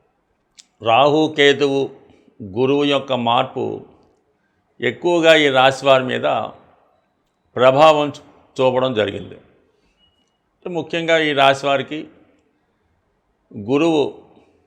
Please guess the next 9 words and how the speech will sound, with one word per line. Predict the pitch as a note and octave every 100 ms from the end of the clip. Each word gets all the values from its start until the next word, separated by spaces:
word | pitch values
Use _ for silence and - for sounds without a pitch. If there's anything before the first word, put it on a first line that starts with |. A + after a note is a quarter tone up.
| _ -
చతుర్థ | B2 D3+ C3+ D3
స్థానంలోకి | C#3+ C#3+ C#3 C3+ C3 C3 B2
మారడం | B2 B2 B2
వల్ల | A#2+ B2 B2+ - _ _ _ _ _ _ _ D#3+
చాలా | D#3 D#3+ D#3
వరకు | D3+ D3+ D3
ఒక | C3+ C3
మంచి | B2+ C3 C3+ - _ _ _ _ -
గజకేసరి | A2+ B2+ B2+ C#3+ C3+ C3+